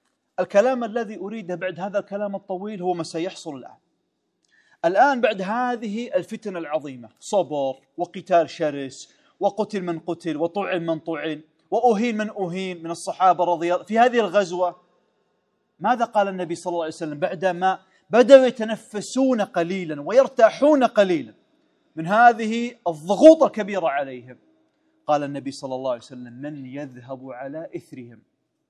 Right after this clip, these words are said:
الحين يا رسول الله حنا تعبانين، نريد أن نتنفس، الموضوع كبير، حنا زين حميناك. تريد منا أن نتبعهم بعد هذا التعب الشديد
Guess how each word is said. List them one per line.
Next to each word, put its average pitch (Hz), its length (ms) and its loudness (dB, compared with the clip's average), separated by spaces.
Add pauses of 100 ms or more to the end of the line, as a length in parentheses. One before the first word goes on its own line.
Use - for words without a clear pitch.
(300)
الحين 240 260 -12
يا 185 80 -8
رسول 135 220 -12
الله 160 140 -10
حنا 160 140 -14
تعبانين، 139 720 -12 (680)
نريد 208 200 -4
أن 196 60 -4
نتنفس، 185 880 2 (760)
الموضوع 180 380 -2
كبير، 247 580 0
حنا 208 220 -8
زين 262 160 -2
حميناك. 262 880 0 (880)
تريد 254 420 2
منا 285 500 2
أن 247 200 4
نتبعهم 254 460 6
بعد 220 160 2
هذا 240 140 4
التعب 254 340 4
الشديد 262 580 2